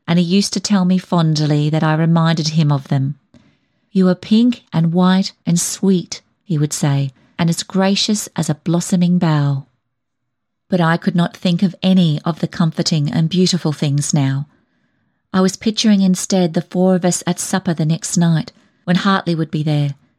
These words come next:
I was thinking of Hartley's mother, with her polished, conventional ways of the world, her clothes in the latest fashion, her beautifully kept hands, and then my own mother. Mother who was sure to be awkward and over-eager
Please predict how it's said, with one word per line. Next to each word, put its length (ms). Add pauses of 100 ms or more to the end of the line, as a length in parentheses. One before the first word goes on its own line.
(280)
I 60
was 160
thinking 280
of 80
Hartley's 460
mother, 380 (280)
with 120
her 80
polished, 540
conventional 580
ways 280
of 100
the 100
world, 340 (280)
her 120
clothes 540
in 100
the 80
latest 380
fashion, 440 (300)
her 80
beautifully 400
kept 300
hands, 580 (480)
and 160
then 440 (300)
my 200
own 180
mother. 360 (960)
Mother 280
who 120
was 120
sure 260
to 80
be 180
awkward 480
and 160
over-eager 760